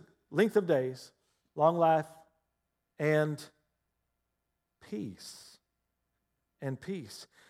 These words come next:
Listen to Proverbs chapter four. It says, "My son, give attention to my words, incline your ear to my sayings. Do not let them depart from your eyes, keep them in the midst of heart,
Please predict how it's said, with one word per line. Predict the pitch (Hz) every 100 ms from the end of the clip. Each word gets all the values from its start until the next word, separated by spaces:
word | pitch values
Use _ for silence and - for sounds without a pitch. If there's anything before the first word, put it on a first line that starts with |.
| _
Listen | 247 - 202
to | 156
Proverbs | 185 185 175 -
chapter | 180 -
four. | - 180 147 117
It | 139
says, | 175 156
"My | 180
son, | 156 214 214
give | 226
attention | 214 254 320 208
to | 175
my | 160
words, | 151 196 233 175
incline | 165 208 240
your | 214 196
ear | 202 202
to |
my | 175 151
sayings. | - 208 185 143
Do | 170
not | 175 202 190
let | 185 240 240
them | 220
depart | 180 160 180 180
from | 175 151
your | 135 -
eyes, | 170 202 202 -
keep | 190 -
them | 175
in | 170
the | 165
midst | 170
of | 180
heart, | 160 -